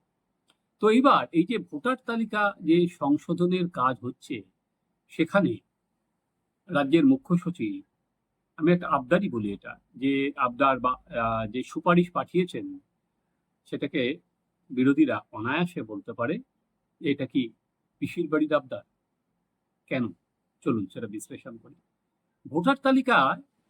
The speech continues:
সংশোধনে রেশন ও স্বাস্থ্যসাথী কার্ডকেও মান্যতা দেওয়া হোক, এই আর্জি করে বসেছেন রাজ্যের মুখ্য সচিব মনোজ পন্ত। তিনি এই আর্জি জানিয়ে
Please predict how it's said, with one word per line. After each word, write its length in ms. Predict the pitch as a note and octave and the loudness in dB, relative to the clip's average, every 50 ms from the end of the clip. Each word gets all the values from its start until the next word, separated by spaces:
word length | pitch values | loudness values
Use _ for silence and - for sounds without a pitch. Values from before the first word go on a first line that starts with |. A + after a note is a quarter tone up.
| _ _ | _ _
সংশোধনে 720 | - - D#3 D3+ D#3+ D#3+ F3 F3+ F3 E3+ C#3 B2 A2+ G#2+ | -4 2 4 4 4 4 4 2 4 4 4 4 2 2
রেশন 520 | A2+ C3 D3 - - G#3 G3+ G3 G3+ A#3+ - _ _ _ _ _ _ _ _ _ _ | 2 2 2 2 2 0 0 0 -2 -6 -10 _ _ _ _ _ _ _ _ _ _
ও 340 | - D3 D3 D3 E3 G3+ - - | -2 0 2 2 2 2 -2 -6
স্বাস্থ্যসাথী 760 | - - - - E3 E3+ - - - B3 - - A3+ - A3 F3 | -18 -12 -4 0 0 0 0 -2 -14 -14 -14 -14 -16 -16 -16 -14
কার্ডকেও 640 | - - C3 B2+ - _ _ - F3+ E3+ A#2+ G2+ - _ _ _ _ _ _ _ _ _ _ _ _ _ _ - | -10 -8 -8 -8 -8 _ _ 0 0 0 0 0 -6 _ _ _ _ _ _ _ _ _ _ _ _ _ _ -4
মান্যতা 580 | C#3 C3 C3+ C3+ C3+ C3+ D3 D3+ D3 - F3 F3+ | 0 2 4 6 6 6 6 4 4 2 0 -2
দেওয়া 280 | - B2 A2+ A2 A2 G#2+ | 0 0 -2 -2 -2 -2
হোক, 220 | B2 D3 B2+ - _ _ _ _ _ _ _ _ _ _ _ _ | -4 -4 -6 -6 _ _ _ _ _ _ _ _ _ _ _ _
এই 300 | C4 G3+ D#3 D#3+ F3+ - - _ | 0 4 4 4 4 2 -6 _
আর্জি 500 | - C3 B2 B2+ A#2+ A#2 A2+ C#3 E3+ - - _ - | -8 -6 -6 -6 -6 -10 -8 -8 -8 -8 -10 _ -6
করে 180 | - A#2+ A#2+ | -4 -4 -2
বসেছেন 520 | A#2+ B2 B2+ - F3 F3 - A2+ F#2+ F#2+ - _ _ _ _ _ _ _ _ _ | -2 -2 -2 0 0 0 -2 -4 -12 -14 -16 _ _ _ _ _ _ _ _ _
রাজ্যের 500 | - C3 B2 A#2 A2 G#2 G2+ C3+ E3 - - _ _ _ _ _ - | -6 -4 -2 -2 -2 -2 0 0 0 0 0 _ _ _ _ _ -12
মুখ্য 340 | B2+ A2 A2 - _ - A#2 | -10 -8 -8 -10 _ -16 -16
সচিব 380 | - - A#2 - - D#3+ A#3 - _ _ - | -12 -12 -8 -2 -2 -2 -2 -4 _ _ -10
মনোজ 460 | B2+ A#2 A#2+ A#2+ A#2+ D3+ F3+ F3 - _ _ - | -6 -4 -2 0 0 0 -2 -2 -6 _ _ -6
পন্ত। 220 | D3 G#2+ G2 F2+ - _ _ _ _ _ _ _ _ _ _ _ _ _ | -6 -6 -6 -8 -14 _ _ _ _ _ _ _ _ _ _ _ _ _
তিনি 320 | - F#3+ A3+ G3+ D3 C#3 - _ - | -2 2 4 4 4 4 2 _ 0
এই 180 | D#3 D3 E3 - - | 2 2 2 0 -4
আর্জি 360 | C#3 B2 A#2+ A#2+ A#2 D3 E3 | -6 -6 -4 -2 0 0 2
জানিয়ে 460 | C#3 C3 A#2+ A#2 B2 C3 A#2+ A#2 D#3 | 2 2 0 0 0 0 0 0 -2